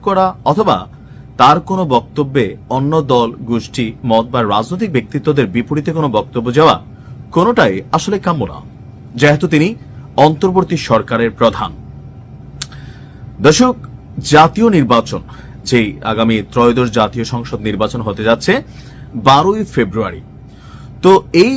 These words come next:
নির্বাচনের দিন আরো একটা নির্বাচন কিন্তু সেখানে ঘটবে। নিশ্চয় আপনাদের খেয়াল আছে যে গণভোট, হ্যাঁ এবং না। তো এই ভোট নিয়ে যখন আমরা গণভোটের ইস্যুতে দেখেছিলাম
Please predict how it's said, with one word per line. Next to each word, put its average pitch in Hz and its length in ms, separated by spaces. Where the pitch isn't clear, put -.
নির্বাচনের 170 600
দিন 110 220
আরো 139 260
একটা 180 240
নির্বাচন 120 380
কিন্তু 135 200
সেখানে 104 380
ঘটবে। 92 360
নিশ্চয় 117 280
আপনাদের 135 320
খেয়াল 127 300
আছে - 160
যে 120 80
গণভোট, 123 540
হ্যাঁ 170 240
এবং 110 180
না। 87 100
তো 185 120
এই 190 240
ভোট 175 400
নিয়ে 196 220
যখন 123 220
আমরা 147 180
গণভোটের 127 540
ইস্যুতে - 280
দেখেছিলাম 113 520